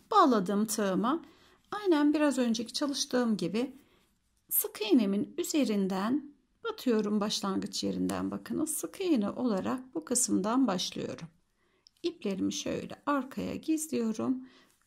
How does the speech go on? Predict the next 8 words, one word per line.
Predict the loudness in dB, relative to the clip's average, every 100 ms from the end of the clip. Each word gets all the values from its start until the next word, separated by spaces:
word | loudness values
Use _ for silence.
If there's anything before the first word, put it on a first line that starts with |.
| -12
ve | -12 -6 -2
araya | 0 0 0 -4 -6 -14 _ _ _
girerek | -2 0 2 0 0
sık | -2 -2 0
iğnelerimi | 2 2 -2 -2 -2 0
birer | 0 0 0 0
birer | 0 0 -2 -2
örüyorum. | -2 0 -4 -4 -4 -2 -4